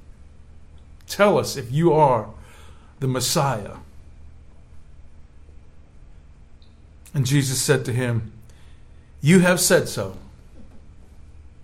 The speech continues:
Now, he makes a very clear declaration to the highest Jewish civil and religious authorities here.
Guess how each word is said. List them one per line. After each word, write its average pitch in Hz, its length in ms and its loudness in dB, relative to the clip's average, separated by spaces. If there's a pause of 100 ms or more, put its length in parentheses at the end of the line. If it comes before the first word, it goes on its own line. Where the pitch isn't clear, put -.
(520)
Now, 214 360 4 (1120)
he 294 120 0
makes 269 300 2
a 175 80 4
very 196 260 6
clear 208 400 6
declaration 170 880 4
to 156 100 -4
the 139 140 0
highest 175 440 2 (300)
Jewish 208 420 4
civil 220 360 6
and 160 180 0
religious 185 440 2
authorities 156 520 -2
here. 110 260 -8